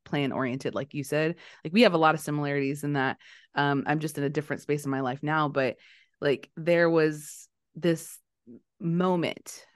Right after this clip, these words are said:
when, when I was there, when I was in Bali, that I was like, "My life could completely change on a dime. Like, any decision that I make today, any person that I talk to,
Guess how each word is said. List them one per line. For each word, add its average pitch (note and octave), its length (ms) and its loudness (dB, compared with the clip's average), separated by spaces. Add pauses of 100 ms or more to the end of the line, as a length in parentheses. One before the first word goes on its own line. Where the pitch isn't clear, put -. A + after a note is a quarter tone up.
when, D#3+ 320 -2
when F#3 240 2
I F3 120 6
was D#3+ 160 0
there, D#2+ 300 -2
when D3 120 -2
I D3+ 60 0
was D3 160 -4
in D3 100 -2
Bali, C#3 340 0
that C3+ 140 0
I C3+ 100 2
was C#3+ 180 -2
like, C3+ 280 -2 (160)
"My G3+ 140 4
life F3+ 320 2
could - 260 -10
completely A3 500 2
change E3 480 0
on D#3 100 0
a D3+ 60 0
dime. C#3 400 -8 (140)
Like, E3 220 -4
any A#3+ 240 4
decision F#3+ 440 0
that E3 100 2
I D#3 100 0
make D#3 240 -2
today, D#3 420 2
any D#3+ 160 -2
person F#3+ 440 0
that E3+ 100 0
I E3+ 80 -2
talk D#3 300 -2
to, D3+ 360 0